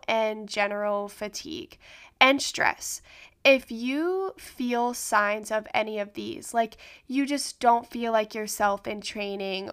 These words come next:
or you have some super stressful external things going on in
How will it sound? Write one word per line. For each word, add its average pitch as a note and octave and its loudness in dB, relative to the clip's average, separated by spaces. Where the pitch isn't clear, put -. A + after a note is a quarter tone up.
or A#3 2
you B3+ -2
have C4+ 6
some B3+ 2
super B3+ -2
stressful A3 0
external G#3 -2
things G#3 -8
going G3+ -4
on G3 0
in G#3 -8